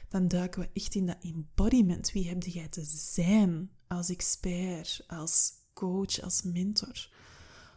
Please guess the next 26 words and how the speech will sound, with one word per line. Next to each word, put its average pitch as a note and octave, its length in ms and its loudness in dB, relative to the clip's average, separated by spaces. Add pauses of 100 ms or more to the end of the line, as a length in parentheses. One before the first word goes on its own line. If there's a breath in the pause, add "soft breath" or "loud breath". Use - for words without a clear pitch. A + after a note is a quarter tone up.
(500 loud breath)
Wat F#3+ 160 -4
heb, F3+ 280 -4
wie G3+ 220 0
heb G3 120 -2
jij F3 200 -2
te E3+ 120 -6
zijn G3+ 840 4 (180)
om F3+ 460 0 (420)
ten F#3 280 -2
volle A3 880 4
vanuit F#3 340 -2
je F3+ 140 -6 (100)
kracht - 680 -2 (1600 loud breath)
je G#3 80 -2
grootste, G3+ 720 2 (200)
meest G#3 560 2
invloedrijke G3+ 720 0
werk G#3 280 -2
in F#3 140 0
de F3 80 0
wereld G3 380 -2
te F#3 100 -4
zetten F3+ 400 -4 (100)
en F3 260 -4 (420)
een G3 120 -2
magneet, F3+ 560 -4